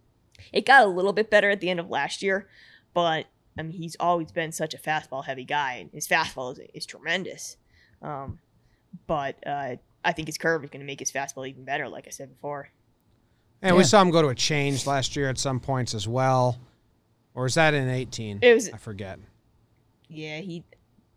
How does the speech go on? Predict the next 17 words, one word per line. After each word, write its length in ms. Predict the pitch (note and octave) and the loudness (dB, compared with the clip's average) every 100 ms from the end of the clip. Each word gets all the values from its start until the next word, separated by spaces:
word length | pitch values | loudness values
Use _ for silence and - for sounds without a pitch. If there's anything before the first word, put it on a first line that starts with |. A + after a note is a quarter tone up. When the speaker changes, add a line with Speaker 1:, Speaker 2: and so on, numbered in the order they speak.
| _ _ | _ _
Speaker 1:
he 180 | - A3 | -8 -4
went. 160 | A3 A#3+ | -4 -4
He, 80 | |
Speaker 3:
It 40 | C#3 | -2
might 120 | D3 | 4
Speaker 1:
they 80 | A#3+ | 6
Speaker 3:
have 60 | A#3+ | 6
been 80 | |
Speaker 1:
have 160 | B3 C4+ | 6 4
him 160 | A#3 G3+ | 2 2
with 160 | G3+ | 4
Speaker 3:
eighteen. 120 | F3 | 2
Speaker 1:
a 20 | - | 0
few 200 | G3+ F#3+ | -2 -2
splitters 600 | - - F#3+ G3 G3 F#3+ | -2 2 4 4 2 2
last 360 | F3 F3 - | 0 0 -4
year. 340 | F#3+ F#3+ F#3 | -4 -4 -6